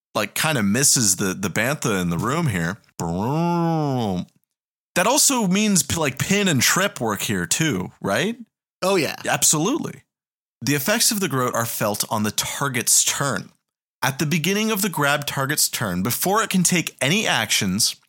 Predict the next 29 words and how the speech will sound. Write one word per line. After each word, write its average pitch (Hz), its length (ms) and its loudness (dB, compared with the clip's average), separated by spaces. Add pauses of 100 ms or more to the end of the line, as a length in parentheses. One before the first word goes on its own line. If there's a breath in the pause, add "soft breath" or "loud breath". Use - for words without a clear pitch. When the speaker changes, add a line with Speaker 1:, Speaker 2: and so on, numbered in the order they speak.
(360)
Speaker 1:
the 120 60 -2
target 156 360 0
takes 170 300 0
damage 156 320 0
from 151 120 -2
the 151 80 0
Groat 107 400 0
and 113 160 0
moves 117 300 0
down 123 540 0
one 123 240 2
step 113 380 2
on 113 140 0
the 98 80 -2
condition 95 420 -2
track. - 380 -8 (600)
Speaker 2:
Holy 214 260 -2
shit. - 440 -2
Speaker 1:
Yes. - 520 0 (420 soft breath)
The 131 80 -4
target 165 400 2
also 165 300 2
suffers 156 460 2
the 139 100 0
normal 131 340 0
effects 113 380 0
of 101 100 -4
a 101 40 -4
grab. 104 500 -2